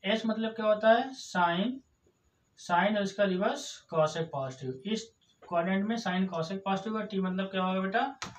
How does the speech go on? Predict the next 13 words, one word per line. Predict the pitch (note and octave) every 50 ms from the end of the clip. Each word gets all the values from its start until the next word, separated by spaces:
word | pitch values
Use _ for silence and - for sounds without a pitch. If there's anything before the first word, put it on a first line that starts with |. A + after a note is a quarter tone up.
| - _ - - _ -
tan | D#3+ E3 F#3 G3+ G3+
theta | A3 A3 A3 - A3
या | G#3+ G3+ F#3+
फिर | F#3 F#3+ F#3+
क्या, | F#3+ - G#3 G3+ - -
cot | - - - F3+ F3 E3+
theta | F3+ F3+ F3 F#3+ F#3+
positive | F#3+ G3 G3 F#3+ - - G#3
होगा। | G#3 G#3 A3+ A3+
सी | A3 - - A3+ A#3
मतलब | A#3 A#3 A3+ A#3 A#3+ A#3 -
क्या | A#3 A3
होगा? | G3+ F3+ D3+ C#3 C3